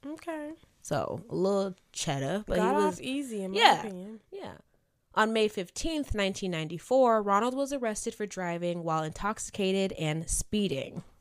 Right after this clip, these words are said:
Speaker 1: Ron.
Speaker 2: Mm-hmm. I didn't see any indication that he served any time for this or anything like that, so probably got off with a little fine again.
Speaker 1: Mm-hmm. Ron, you know you ain't got no money. Stop getting in trouble.
Speaker 2: <laughs> He's finding it, Joe.
Speaker 1: Mm.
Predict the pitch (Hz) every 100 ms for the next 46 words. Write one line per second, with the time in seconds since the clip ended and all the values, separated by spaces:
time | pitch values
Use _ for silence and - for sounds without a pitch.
0 | _ _ _ - 247 269 240 220 202 190
1 | _ - 170 147 139 143 - 240 277 -
2 | 254 240 220 226 226 214 - _ _ _
3 | _ 202 208 185 190 196 196 185 180 -
4 | 185 175 185 170 170 160 160 165 156 -
5 | 156 160 151 156 147 - - 160 - -
6 | - - - - - 220 214 185 180 180
7 | - 180 175 170 160 - 147 147 147 135
8 | 95 - - - 185 185 180 196 214 233
9 | 247 233 185 165 151 147 160 156 139 139
10 | - _ - - - - 175 170 175 -
11 | - - - - - 269 - 294 - 311
12 | - - - - 330 - 269 294 247 170
13 | 165 165 - - - _ _ 180 156 143